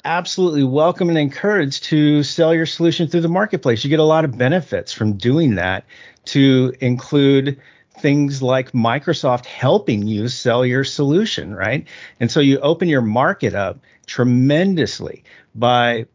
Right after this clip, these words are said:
putting your solution on the marketplace. It changes your business model. And, you know, from a technologist standpoint, this is kind of fun to say, not totally true, but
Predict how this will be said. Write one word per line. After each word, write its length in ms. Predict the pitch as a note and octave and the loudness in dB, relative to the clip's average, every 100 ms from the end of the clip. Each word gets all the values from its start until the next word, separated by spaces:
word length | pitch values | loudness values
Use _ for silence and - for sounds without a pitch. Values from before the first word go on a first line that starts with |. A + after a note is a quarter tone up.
| _ | _
putting 320 | - E3 E3 | -2 0 2
your 140 | D3+ C#3+ | 0 -2
solution 480 | - C3+ C3+ - | -2 -2 -2 0
on 100 | B2 | -2
the 60 | A#2 | 0
marketplace. 600 | A2 B2+ B2 - E3+ E3 | 0 -2 -4 -2 -2 0
It 80 | C3 | -4
changes 440 | - F#3 G3 G3 | -2 0 2 0
your 100 | E3 | 0
business 480 | C3+ E3 G3+ G#3+ - | 0 0 0 -2 -2
model. 380 | A#2+ G2 F#2+ - - - - - | -2 -2 -4 -10 -18 -20 -16 -2
And, 540 | C#3 C#3+ C#3 C3+ B2+ _ _ _ _ | 0 2 0 -2 -4 _ _ _ _
you 80 | - | -2
know, 120 | C#3+ | 0
from 200 | C3 D3+ | 0 -2
a 40 | C3 | -2
technologist 720 | C3 D3 D#3 D3 E3 D#3 D#3+ | -4 -4 -2 0 0 -2 -6
standpoint, 760 | - F3 E3 D#3+ F3 E3+ E3+ | -4 -2 -2 -2 -2 -2 -2
this 160 | C3 C3 | -4 -6
is 80 | C3+ | -6
kind 220 | - C#3+ | -4 -2
of 80 | C3+ | -2
fun 240 | - C#3+ | -2 -2
to 80 | C3+ | -4
say, 540 | B2+ D#3+ D#3 D#3+ D#3+ D3+ - | -4 0 0 2 0 -4 -10
not 320 | - C3 B2+ - | -8 -6 -6 -4
totally 440 | - D#3+ E3 D#3+ | 0 2 2 -2
true, 460 | D3+ F3 E3+ E3+ E3 | 0 2 4 4 2
but 560 | C#3 C#3+ C3 D#3+ D3+ | -2 -2 2 2 -2